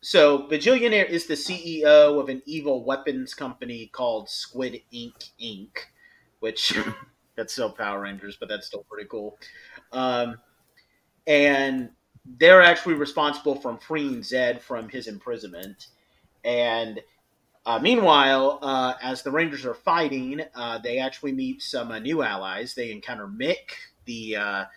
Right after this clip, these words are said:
the mentor character from Power Rangers Ninja Steel, who also appeared in the first season of, uh,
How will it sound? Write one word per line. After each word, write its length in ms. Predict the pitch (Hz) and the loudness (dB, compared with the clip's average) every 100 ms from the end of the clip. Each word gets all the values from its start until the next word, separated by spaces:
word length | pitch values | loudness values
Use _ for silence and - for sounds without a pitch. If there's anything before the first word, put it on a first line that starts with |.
| _ _ _ _ - | _ _ _ _ -4
the 380 | 123 113 104 98 | 0 0 0 -4
mentor 460 | 117 139 135 139 127 | -4 -4 -2 0 0
character 540 | 135 131 123 127 120 120 | 0 0 0 0 -2 -2
from 180 | 117 107 | -8 -6
Power 240 | 127 120 | -6 -4
Rangers 300 | 120 107 - | -6 -10 -12
Ninja 240 | 120 104 - | -12 -12 -10
Steel, 280 | - 113 123 | -6 -4 0
who 160 | 180 | 6
also 320 | 180 180 180 143 | 8 8 4 2
appeared 200 | 143 143 | 0 -4
in 60 | 120 | -4
the 80 | 104 | -10
first 320 | 135 123 - | -8 -8 -12
season 360 | 107 98 113 95 | -14 -14 -14 -14
of, 220 | 92 98 | -12 -10
uh, 240 | 98 95 | -8 -8